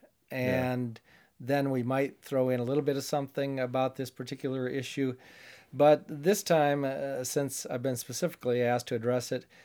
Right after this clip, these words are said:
Speaker 2: I'll be going to a few passages. For example, one of the things that is often done is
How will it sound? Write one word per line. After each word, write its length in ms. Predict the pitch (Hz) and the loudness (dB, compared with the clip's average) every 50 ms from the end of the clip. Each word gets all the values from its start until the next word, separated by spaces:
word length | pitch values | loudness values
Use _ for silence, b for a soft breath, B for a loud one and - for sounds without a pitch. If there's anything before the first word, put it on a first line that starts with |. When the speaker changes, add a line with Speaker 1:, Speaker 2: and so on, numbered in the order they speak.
| b b b b b b - | b b b b b b -2
Speaker 2:
I'll 140 | - 139 | 0 0
be 100 | 127 127 | 0 0
going 500 | 123 139 143 151 151 147 143 143 135 120 - | 2 4 6 6 6 6 4 0 -2 -4 -6
to 220 | - - 143 135 131 | -4 -2 0 2 0
a 40 | |
few 260 | 123 - - 151 139 127 | 0 0 -2 -2 -2 -2
passages. 720 | - - 147 147 147 147 - - 123 117 123 123 123 120 | 0 2 4 4 4 4 2 -2 -6 -4 -2 -2 -2 -4
For 200 | - - - 131 | -6 -6 -4 -4
example, 600 | 120 117 110 123 143 151 151 151 - 143 123 123 120 | -4 -4 -2 -2 0 0 0 0 0 0 0 0 0
one 160 | 113 139 156 | 0 0 0
of 80 | 160 151 | 0 0
the 60 | 139 | -2
things 500 | - 147 135 127 123 120 117 113 107 131 - | -2 -2 -2 -2 -2 -4 -4 -6 -8 -10 -10
that 600 | - - - 123 117 113 123 123 123 123 123 120 120 | -10 -10 -12 -12 -8 -4 -2 0 2 2 2 2 0
is 120 | 120 107 | -2 -2
often 360 | 131 135 139 131 - 127 117 | 0 0 0 0 -2 -4 -4
done 280 | 110 123 120 120 123 120 B B B B B B B B B B | -2 -2 -2 -2 -4 -6 B B B B B B B B B B
is 580 | - - 135 127 127 120 113 - - - - - | -6 -2 0 2 2 0 -2 -6 -10 -12 -14 -18